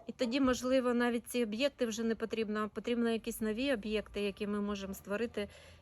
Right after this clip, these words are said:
е, користуючись творчим і інтелектуальним потенціалом нашим від народження, від зародження. Так от,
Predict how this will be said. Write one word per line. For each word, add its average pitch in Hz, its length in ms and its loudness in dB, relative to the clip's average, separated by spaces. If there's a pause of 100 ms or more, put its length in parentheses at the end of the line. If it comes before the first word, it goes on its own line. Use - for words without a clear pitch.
(180)
е, 202 580 -2
користуючись 214 580 -6
творчим 208 720 -4
і 214 60 -6
інтелектуальним 208 720 -2
потенціалом 196 680 -6
нашим 185 320 -8
від 185 160 -8 (300)
народження, 190 600 -4
від 185 160 -6
зародження. 190 600 -4 (640)
Так 240 160 -2
от, 320 140 4